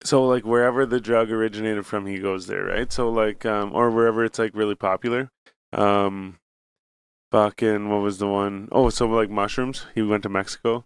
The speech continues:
because in Mexico, in their churches and shit, like, whenever they have, like, a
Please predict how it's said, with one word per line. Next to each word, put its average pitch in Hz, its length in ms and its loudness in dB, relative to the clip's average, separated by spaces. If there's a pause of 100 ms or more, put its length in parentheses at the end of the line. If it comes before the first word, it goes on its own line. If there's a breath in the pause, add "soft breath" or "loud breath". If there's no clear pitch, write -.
(120)
because 104 220 -4
in 104 100 -2
Mexico, 117 500 0 (380 soft breath)
in 110 120 -2
their 104 120 4
churches 113 380 -4
and 113 140 -4
shit, 127 220 0
like, 107 180 -2
whenever 98 220 -4
they 101 120 -2
have, 98 300 -4
like, 95 240 -6
a 64 380 -4